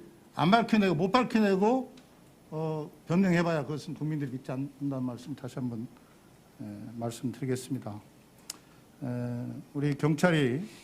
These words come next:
정말 그토록 원하던 수사권을 국민들도 부여받았습니다. 에,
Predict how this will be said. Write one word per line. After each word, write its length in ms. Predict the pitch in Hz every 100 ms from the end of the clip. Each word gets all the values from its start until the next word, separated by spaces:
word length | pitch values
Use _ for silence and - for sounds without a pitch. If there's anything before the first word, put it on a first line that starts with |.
| -
정말 540 | - 175 185 180 156 - -
그토록 360 | - - 208 175
원하던 520 | 170 180 170 202 214 - - - - - -
수사권을 560 | - - 170 170 156 143
국민들도 720 | 147 151 147 143 139 - 135
부여받았습니다. 680 | 127 143 131 131 127 135 117
에, 1120 | 101 110 - - - - - - - - _